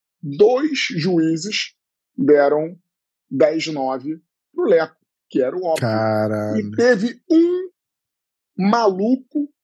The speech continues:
Speaker 1: de hospício
Speaker 2: Que deu o
Speaker 1: que deu
Speaker 2: terceiro
Speaker 1: a
Speaker 2: pro
Speaker 1: vitória pro
Speaker 2: cara.
Speaker 1: adversário.
Speaker 2: É, imagina.
Speaker 1: Eu falei assim, "Não, não, não, não, não, não."
Speaker 2: Não
Speaker 1: Eu falei,
Speaker 2: dá,
Speaker 1: "Que
Speaker 2: né?
Speaker 1: isso?" Eu falei, "Que isso?" Então é o seguinte, com essa pontuação,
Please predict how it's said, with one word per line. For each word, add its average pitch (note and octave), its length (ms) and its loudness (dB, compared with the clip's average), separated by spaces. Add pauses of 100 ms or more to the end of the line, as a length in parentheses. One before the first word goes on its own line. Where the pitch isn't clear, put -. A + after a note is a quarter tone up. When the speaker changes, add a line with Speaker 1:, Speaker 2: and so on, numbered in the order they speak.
(420)
Speaker 1:
de E3 160 0
hospício F#3+ 840 0 (260)
Speaker 2:
Que D3 100 0
deu C#3+ 180 0
o D3 60 -2
Speaker 1:
que D#3+ 80 -2
deu D3+ 80 0
Speaker 2:
terceiro D3+ 240 4
Speaker 1:
a - 40 4
Speaker 2:
pro D#3 120 -4
Speaker 1:
vitória C#3+ 220 2
pro A#2+ 100 0
Speaker 2:
cara. A2+ 60 0
Speaker 1:
adversário. F#3 500 -6 (100)
Speaker 2:
É, G#2 300 -2
imagina. G2 520 -8
Speaker 1:
Eu - 100 -16
falei G4+ 140 -2
assim, E4 140 -6
"Não, C4+ 140 -4
não, E3 120 -4
não, C3+ 120 -8
não, - 0 -
não, A2 140 -12
não." F2+ 160 -16 (280)
Speaker 2:
Não A#2 120 -8
Speaker 1:
Eu - 60 -2
falei, - 160 2
Speaker 2:
dá, - 60 -4
Speaker 1:
"Que A#4+ 80 0
Speaker 2:
né? B4 60 2
Speaker 1:
isso?" - 260 -6 (720)
Eu G#3 80 -2
falei, G#3+ 180 0
"Que A#3 120 -8
isso?" B3+ 400 -4 (500)
Então A#3+ 680 0
é - 40 -2
o D#4 40 -2
seguinte, B3 680 -2 (540)
com F#3 220 4
essa A#3 280 0
pontuação, D3 800 -4